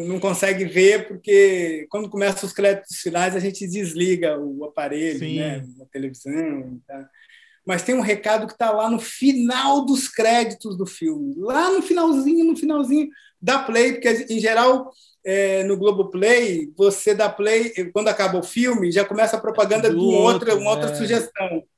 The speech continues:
Speaker 1: Mas aperta, pega o seu controle remoto, procura lá e, e veja os créditos até o final. No finalzinho do filme, quando faltar mais ou menos um minuto ali, dá, aumenta um pouquinho o volume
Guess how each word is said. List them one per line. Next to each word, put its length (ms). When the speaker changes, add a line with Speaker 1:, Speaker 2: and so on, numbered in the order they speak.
Speaker 1:
Mas 200
aperta, 380
pega 180
o 40
seu 140
controle 400
remoto, 440
procura 640
lá 280
e, 100
e 80
veja 420
os 140
créditos 440
até 300
o 120
final. 540
No 120
finalzinho 840
do 120
filme, 600
quando 200
faltar 280
mais 200
ou 60
menos 260
um 100
minuto 560
ali, 260
dá, 360
aumenta 400
um 60
pouquinho 380
o 40
volume 600